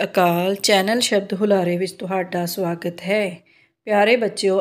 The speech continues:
ਅੱਜ ਅਸੀਂ ਕਰਦੇ ਹਾਂ ਲੇਖ ਮੇਰਾ ਮਿੱਤਰ। ਅੰਸ਼ਦੀਪ ਮੇਰਾ ਮਿੱਤਰ ਹੈ।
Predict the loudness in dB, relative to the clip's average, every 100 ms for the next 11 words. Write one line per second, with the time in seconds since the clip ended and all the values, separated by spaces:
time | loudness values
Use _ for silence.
0 | 2 0 -2 -4 0 2 2 -2 -4 -4
1 | -2 -2 0 -2 -4 -4 -2 0 -2 -4
2 | -6 -6 -8 -8 -14 _ _ _ _ _
3 | _ _ _ _ _ _ _ _ _ -6
4 | -4 -2 -2 0 -2 -2 -4 -2 -2 -4
5 | -6 -8 -6 -6 -4 -4 -2 -4 -8